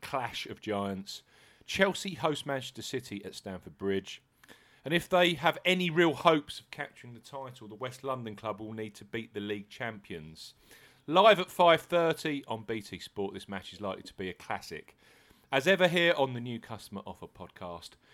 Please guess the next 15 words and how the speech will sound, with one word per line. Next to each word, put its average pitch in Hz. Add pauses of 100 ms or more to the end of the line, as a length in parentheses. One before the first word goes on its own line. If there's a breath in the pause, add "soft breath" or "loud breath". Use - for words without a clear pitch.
(200 soft breath)
we 113
are 104
discussing 104 (120)
bookmaker 110
promotions 95
for -
this 85
huge 123
match 95 (300 soft breath)
and 135
what 185
specific 139
offers 107
are 101
available 101